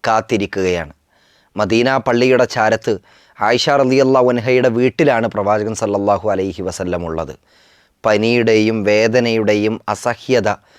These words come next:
അവിടുത്തെ തിരുമുഖത്തും ശരീരത്തിലും നന്നായി പ്രതിഫലിക്കുന്നുണ്ട്. കാത്തിരിപ്പിനൊടുവിൽ ചിലർ നബിയെ ഇമാമായി നിൽക്കാനായി വേണ്ടി വിളിച്ചു നോക്കി. എന്നാൽ രോഗം തളർത്തിയ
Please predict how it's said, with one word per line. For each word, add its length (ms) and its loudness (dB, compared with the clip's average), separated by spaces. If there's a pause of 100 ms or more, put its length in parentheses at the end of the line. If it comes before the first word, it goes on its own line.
(440)
അവിടുത്തെ 400 0 (100)
തിരുമുഖത്തും 680 2
ശരീരത്തിലും 680 0 (100)
നന്നായി 420 0 (160)
പ്രതിഫലിക്കുന്നുണ്ട്. 920 -2 (720)
കാത്തിരിപ്പിനൊടുവിൽ 840 0 (500)
ചിലർ 280 2
നബിയെ 400 2 (420)
ഇമാമായി 520 2
നിൽക്കാനായി 560 0
വേണ്ടി 280 0
വിളിച്ചു 340 -4
നോക്കി. 340 -6 (500)
എന്നാൽ 340 -2 (480)
രോഗം 520 2 (100)
തളർത്തിയ 540 0